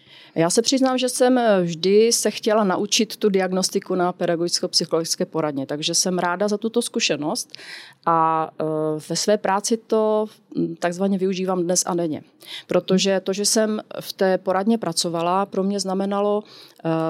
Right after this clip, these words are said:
pochopit, jakým způsobem se takzvaně ta diagnostika dělá, co znamená označit to, že dítě má nějakou specifickou poruchu učení,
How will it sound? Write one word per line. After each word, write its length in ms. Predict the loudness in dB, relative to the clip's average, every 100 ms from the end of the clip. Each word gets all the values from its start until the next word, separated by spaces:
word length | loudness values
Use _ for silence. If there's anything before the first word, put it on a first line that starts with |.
| -4 0
pochopit, 640 | 0 2 2 4 2 2
jakým 300 | 0 2 0
způsobem 720 | 0 -2 -4 0 2 2 2
se 240 | 0 0 0
takzvaně 540 | -2 -4 -2 -2 -2
ta 200 | 0 -2
diagnostika 760 | 0 0 0 -2 -4 -4 -4 -4
dělá, 500 | -2 -2 -2 -2 -4 -10 -20 -4
co 140 | 0
znamená 640 | 2 2 2 0 0 -2 -6 _ _ _ _
označit 640 | 2 4 2 2 -2 0
to, 120 | -2
že 120 | -2 -2
dítě 260 | -2 -2
má 100 | 0
nějakou 300 | -2 -4 -6
specifickou 640 | -6 -4 -4 -6 -8 -4 -4
poruchu 340 | -2 -4 -6
učení, 520 | -4 -2 0 0 -2